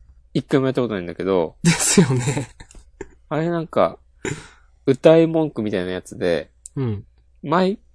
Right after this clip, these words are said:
Speaker 1: 毎作出るたびなんか、「何々を何々するアールピージー」みたいなコピーがついてんだよね。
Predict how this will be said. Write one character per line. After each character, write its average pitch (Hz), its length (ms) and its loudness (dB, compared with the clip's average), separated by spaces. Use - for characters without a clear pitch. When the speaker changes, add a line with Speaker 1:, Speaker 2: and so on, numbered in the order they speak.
Speaker 1:
毎 180 420 -2
作 165 560 0
出 143 120 4
る 131 80 0
た 98 120 -2
び 95 100 -6
な 87 100 -10
ん - 20 -18
か、 - 220 -12
「何 123 220 -4
々 135 260 0
を 90 40 -8
何 98 240 -6
々 98 280 -2
す - 180 -6
る 82 200 -4
ア 82 140 -2
ー 87 40 -6
ル 87 120 -12
ピ 87 180 -4
ー 82 40 -2
ジ 85 180 -6
ー」 78 60 -10
み - 60 -12
た - 80 -2
い 82 60 -6
な 95 100 -2
コ - 140 -2
ピ - 140 -4
ー 73 40 -4
が 69 100 -6
つ - 140 -6
い 82 60 -2
て 76 120 -10
ん 67 80 -12
だ 62 60 -16
よ 64 60 -16
ね。 76 100 -20